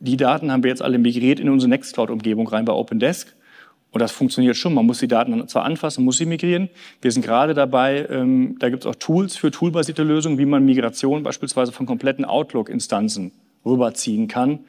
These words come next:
auf Open Exchange zum Beispiel. Da gibt es Lösungen für. Ähm, da haben wir jetzt schon erste Erfahrungen mit gesammelt, weil wir einzelne Institutionen schon umgezogen haben, beispielsweise im Robert-Koch-Institut. Also das ist, fairerweise ist das auch nicht immer schön, aber es geht. Und auch da lernen wir dazu, und das ist auch einer der Punkte wieder,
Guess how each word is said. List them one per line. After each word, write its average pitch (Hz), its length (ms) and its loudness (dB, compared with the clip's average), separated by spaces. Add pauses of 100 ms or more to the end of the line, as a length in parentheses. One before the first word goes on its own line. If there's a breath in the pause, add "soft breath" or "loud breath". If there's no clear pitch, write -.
(220 loud breath)
auf 123 180 -2
Open 123 240 -4
Exchange 120 360 -4
zum 113 200 0
Beispiel. - 340 -6
Da 107 100 -4
gibt 127 200 -2
es 165 140 -4
Lösungen 196 400 -4
für. 220 280 -2 (760 soft breath)
Ähm, 131 440 4
da 117 120 0
haben 135 120 -2
wir 139 80 2
jetzt 135 120 0
schon 147 100 -4
erste - 240 -4
Erfahrungen 139 380 0
mit 131 100 -2
gesammelt, 135 400 0
weil 127 140 2
wir 123 160 0
einzelne 143 640 0 (240 loud breath)
Institutionen 135 680 0
schon - 140 -4
umgezogen 131 520 -2
haben, 117 180 -4
beispielsweise 107 360 -4
im 117 80 -4
Robert-Koch-Institut. 113 760 -6
Also 104 100 -6
das 104 160 -8
ist, - 320 -6 (1000 loud breath)
fairerweise 135 580 2
ist - 220 -8
das 127 80 -4
auch 131 140 2
nicht 143 100 -2
immer 123 180 2
schön, 196 520 2
aber 120 180 0
es 120 100 -4
geht. 110 320 0 (140)
Und 123 160 -4
auch 110 80 -4
da 120 180 2
lernen 135 260 2
wir 131 60 2
dazu, 127 220 0
und 120 60 0
das 117 80 -4
ist 110 40 -10
auch - 80 -10
einer 151 140 -2
der 135 80 0
Punkte 143 280 -4
wieder, 131 300 2